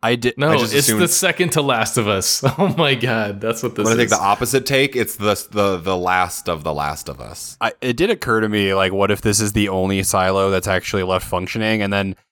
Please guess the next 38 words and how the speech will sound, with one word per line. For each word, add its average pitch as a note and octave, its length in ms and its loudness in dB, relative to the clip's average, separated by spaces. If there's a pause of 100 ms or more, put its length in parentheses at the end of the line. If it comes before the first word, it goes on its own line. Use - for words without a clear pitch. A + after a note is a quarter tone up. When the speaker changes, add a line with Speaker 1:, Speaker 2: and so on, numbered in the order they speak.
(160)
Speaker 1:
the A#2+ 160 0
even A#2+ 200 2
more G#2 360 2
horrific G2+ 540 0
thing B2+ 220 0
<laughs> - 20 2
that - 180 -2
I D#3 80 2
thought - 280 -2
about D3 360 0
is, B2 100 -2
what A2+ 160 2
if B2+ 100 0
all B2 220 2
the A2 140 2
other G#2+ 180 2
silos A2 540 2
are G#2 100 0
really G2+ 300 -2
nice G2 480 -2
and F#2+ 100 -4
everyone's G2+ 420 -2
chill G2+ 560 -2 (300)
and G2 80 -4
they're, G2 120 2
like, G2 200 2
communist G2+ 520 0
Speaker 2:
<laughs> - 0 -
Speaker 1:
utopias? G#2 800 0
<laughs> - 40 -20 (400)
Speaker 2:
And C3 160 0
they A2 120 4
tell B2 180 4
the A2+ 100 4
truth A#2 280 2
to B2+ 100 4
everybody. A#2+ 600 2
Speaker 1:
Yeah. C3+ 300 0